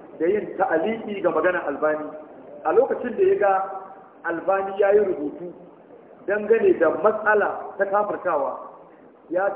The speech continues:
tura a cikin jaridu na Larabawa da mujallu. Sai aka ɗauko wa'annan jaridu da mujallu, aka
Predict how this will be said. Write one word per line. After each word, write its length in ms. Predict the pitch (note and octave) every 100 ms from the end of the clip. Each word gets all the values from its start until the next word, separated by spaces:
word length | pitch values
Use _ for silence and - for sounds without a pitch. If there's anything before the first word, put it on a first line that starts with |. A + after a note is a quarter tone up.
| G3
tura 320 | B3+ B3+ G#3 -
a 80 | -
cikin 320 | - G#3+ E3+
jaridu 400 | F3 D3+ D3 F3+
na 80 | F#3
Larabawa 760 | F3 F3 F3 F3 E3+ E3+ E3+ - - - D#3
da 60 |
mujallu. 440 | D#3 D#3 D3+ D#3 E3 - - - - - - - - - - - -
Sai 80 | G#3+
aka 200 | G#3 -
ɗauko 420 | G3 A3+ A3+ B3 A#3
wa'annan 400 | - - G3+ F#3
jaridu 580 | E3 E3 - A3 G#3+ G#3+ - - - - - -
da 80 | E3
mujallu, 600 | E3 E3 D#3+ F3+ G#3+ G#3+ - - - - - - -
aka 220 | G3+ F#3+